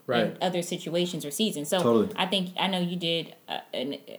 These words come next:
Speaker 2: an amazing job with making that decision. I mean, I prayed on it. I let it go. I'm not taking no credit for it. But I, I will say me and God, like, have been tight on that partnership. Like, "Okay, God, you see what's going on. You see his heart." <laughs>
Speaker 1: And that's not to say in a,
Speaker 2: Yeah.
Speaker 1: in a, that the same opportunity in a different
Speaker 2: Yeah.
Speaker 1: season
Speaker 2: It
Speaker 1: wouldn't be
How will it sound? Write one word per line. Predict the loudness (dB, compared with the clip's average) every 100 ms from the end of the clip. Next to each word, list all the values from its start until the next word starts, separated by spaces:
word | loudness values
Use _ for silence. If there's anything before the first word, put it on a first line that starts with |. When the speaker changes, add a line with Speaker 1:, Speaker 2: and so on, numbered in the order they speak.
| -8
Speaker 2:
an | -4 0
amazing | 0 0 -2 -2
job | 0 0 -2
with | -4
making | -4 -4 -4
that | -4
decision. | -4 -6 -6 -6 -6 -8
I | -6
mean, | -4
I | -4
prayed | -4 -4 -4
on | -4 -6
it. | -6
I | -6
let | -6
it | -6
go. | -6 -6 -6
I'm | -8
not | -8 -8
taking | -8 -8
no | -8
credit | -8 -8
for | -8
it. | -8 -12 -16 -4
But | 4 6 6 4 -2 4
I, | 6 6
I | 6 4
will | 4 2
say | 2 -2
me | 0 -2
and | -2
God, | -2 -2 -4
like, | -6 -6 -6 -12
have | -10 -6
been | -6 -6 -8 -6
tight | -6 -6 -8
on | -8
that | -8 -8
partnership. | -10 -10 -10 -12 -10
Like, | -12 -12 -12
"Okay, | -8 -6
God, | -4 -6 -6
you | -10
see | -8 -6
what's | -6
going | -6 -6 -4
on. | -4 -6
You | -10
see | -10 -10
his | -8
heart." | -8 -8 -10 -8 0
<laughs> | 6
Speaker 1:
And | 8
that's | 10
not | 8
to | 6
say | 8 8 8
in | 8
a, | 8
Speaker 2:
Yeah. | 8
Speaker 1:
in | 6
a, | 4 2
that | 2 4
the |
same | 4 6 6
opportunity | 6 4 6 8 8
in | 8
a |
different | 8 6 6
Speaker 2:
Yeah. |
Speaker 1:
season | 6 6 6
Speaker 2:
It |
Speaker 1:
wouldn't | 8
be | 8